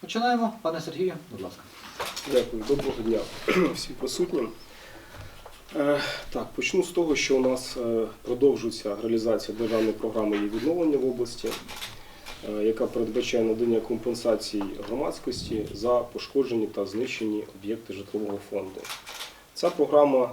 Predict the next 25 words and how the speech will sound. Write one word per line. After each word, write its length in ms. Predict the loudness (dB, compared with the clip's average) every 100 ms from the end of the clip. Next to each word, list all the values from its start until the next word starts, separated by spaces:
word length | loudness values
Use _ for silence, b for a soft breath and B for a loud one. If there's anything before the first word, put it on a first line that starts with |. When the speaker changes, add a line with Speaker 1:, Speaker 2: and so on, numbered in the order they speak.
| -2
Speaker 2:
триває 560 | 0 2 4 4 4 0 -6
вже 200 | -4 -2
більше, 320 | -2 -4 -2
ніж 300 | -2 -2 -2
півроку. 520 | -2 0 -2 -2 -6 -6 -14 -20 -8
Ось, 340 | -2 -2 -4 -6
і 400 | -2 0 2 2
зараз 420 | 2 2 0 -2
у 100 | -2
нас 100 | -2
фактично 580 | -4 -10 -8 -6 -4 -2
реалізовується 760 | -2 0 0 0 0 -2 -4 -6 B B B B -12
два 380 | -6 2 2 0 -6 -6
види 240 | -4 -4
компенсації. 840 | -8 -8 -6 -4 -4 -4 -6 -10 -10 -16
Це 420 | -4 0 2 0 0
компенсація 680 | -4 -4 -2 0 0 0 -2
за 140 | -2 -4
пошкоджене 680 | -4 -6 -2 0 4 4
житло 320 | 2 -2 -2 -2 -4 -12 -10
по 80 | -6
легким 360 | -6 -4 -2 -2
та 100 | -4
капітальним 560 | -6 -6 -2 -2 0
ремонтам 520 | 0 0 0 -2 -6